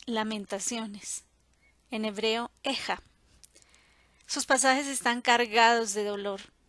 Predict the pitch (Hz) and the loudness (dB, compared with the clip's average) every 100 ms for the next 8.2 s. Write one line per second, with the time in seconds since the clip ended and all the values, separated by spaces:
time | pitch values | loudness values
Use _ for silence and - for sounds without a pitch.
0 | _ _ _ 226 220 220 208 - 208 208 | _ _ _ -6 -4 -4 -6 -8 -4 -2
1 | 208 208 214 254 294 _ - 220 208 - | -2 -2 0 -2 -4 _ -10 -8 -6 -6
2 | 220 220 214 202 196 - 190 202 180 196 | -6 -4 -4 -4 -6 -8 -10 -12 -16 -20
3 | _ _ _ _ _ _ _ _ _ _ | _ _ _ _ _ _ _ _ _ _
4 | _ _ _ _ 254 294 285 320 311 - | _ _ _ _ 0 2 2 0 0 -2
5 | 220 214 - 254 240 220 220 - 214 202 | -6 -4 -2 -2 -4 -6 -10 -10 -8 -4
6 | 208 202 196 196 196 196 202 - - _ | -2 -2 -2 -4 -8 -8 -8 -10 -14 _
7 | _ _ - - _ _ _ - 233 226 | _ _ -20 -20 _ _ _ 0 0 0
8 | 254 262 | -4 -6